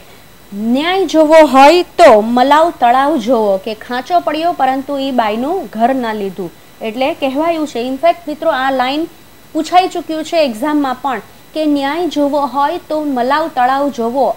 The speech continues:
આ લાઈન, આ પંક્તિ કોને ઉદ્દેશીને કહેવાય છે? તો એ કહેવાય છે રાજમાતા મિનળ દેવીને ઉદ્દેશીને.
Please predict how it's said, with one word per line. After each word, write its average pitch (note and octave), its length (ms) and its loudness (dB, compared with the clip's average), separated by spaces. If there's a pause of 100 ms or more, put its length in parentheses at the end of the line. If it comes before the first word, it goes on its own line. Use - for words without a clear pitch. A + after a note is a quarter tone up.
આ D#4 260 -2
લાઈન, A#3 420 -4
આ C#4+ 280 -8
પંક્તિ C4+ 520 -10
કોને C#4+ 300 -2
ઉદ્દેશીને B3+ 720 -10
કહેવાય A3+ 420 -6
છે? C4 260 -8 (380)
તો D#4 100 -2
એ E4+ 140 0
કહેવાય D4+ 340 0
છે C#4+ 180 -4
રાજમાતા A#3+ 560 -2
મિનળ B3 320 0
દેવીને A#3 420 -4
ઉદ્દેશીને. G3 680 -10